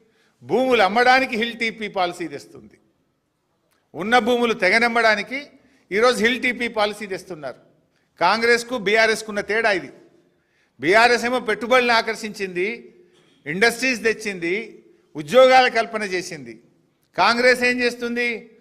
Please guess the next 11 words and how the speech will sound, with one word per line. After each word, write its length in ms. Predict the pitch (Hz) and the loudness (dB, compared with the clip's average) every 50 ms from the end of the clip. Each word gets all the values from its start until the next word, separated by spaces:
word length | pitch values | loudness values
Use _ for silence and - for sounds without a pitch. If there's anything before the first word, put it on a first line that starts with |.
| _ _ _ - | _ _ _ -6
ఉన్న 260 | 160 202 233 254 262 | -4 -2 2 2 2
భూములు 380 | 214 175 208 240 254 262 262 254 | 2 2 2 2 2 4 4 4
అమ్మే 200 | 240 240 254 247 | 2 2 0 -2
ప్రయత్నం 400 | 247 220 220 214 220 226 214 202 | -2 -4 -4 -4 -6 -10 -12 -8
చేస్తూ 360 | 190 185 170 - - 175 151 | -8 -8 -8 -6 -6 -6 -6
ఉన్నారు. 300 | 147 143 131 120 - _ _ _ _ _ _ _ _ _ _ _ _ _ | -6 -10 -14 -16 -16 _ _ _ _ _ _ _ _ _ _ _ _ _
ఇక్కడ 160 | - 196 185 | -6 -4 -4
ఇంకోటి 320 | 180 185 185 226 226 208 | -4 -4 -4 -4 -2 0
అర్థం 280 | 190 165 156 202 220 220 | -2 -2 -2 -6 -6 -6
చేసుకోవాలి 380 | 214 190 - - 190 160 - 139 | -8 -8 -6 -6 -6 -6 -6 -8
మీరు 240 | 131 117 104 107 | -14 -16 -16 -18